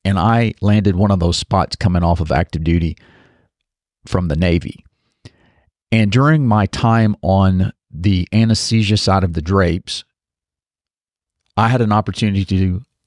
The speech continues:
take a look and observe and listen in on conversations with some of the biggest names in surgery. And one of these surgeons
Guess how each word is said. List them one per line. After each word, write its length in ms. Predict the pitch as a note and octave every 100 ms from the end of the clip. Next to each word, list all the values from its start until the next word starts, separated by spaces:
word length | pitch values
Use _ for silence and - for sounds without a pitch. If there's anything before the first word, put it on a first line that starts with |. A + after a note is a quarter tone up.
| -
take 240 | - A2+
a 20 | F#2+
look 400 | F#2+ G#2 G#2+ -
and 140 | F2
observe 580 | - E2+ G2+ G2+ G2+ F#2+ - _ _ _ _ -
and 380 | F2+ E2 D#2+ - _ _ _ _
listen 480 | G2+ A2 B2+ A#2+ G#2
in 320 | A2 G#2+ G#2 -
on 440 | F#2+ F#2+ F#2 G2
conversations 1120 | - G#2+ A2+ A2+ - G2+ G#2 - G2 G2+ - - _ _ _ _ -
with 140 | G2+
some 220 | - A2 G2
of 80 |
the 40 | F2
biggest 400 | E2 G#2 G#2+ -
names 380 | G2 G2 G2 D2+
in 220 | F#2+ F2
surgery. 500 | - G2 D#2 C#2+ B1 _ _ _ _ _ _ _ _ _ _ _ _ _ _ _
And 220 | - G2
one 140 | A#2+ E3
of 80 | A#2+
these 180 | A2+
surgeons 760 | - G2 G2+ F2+ G#2 G#2 G2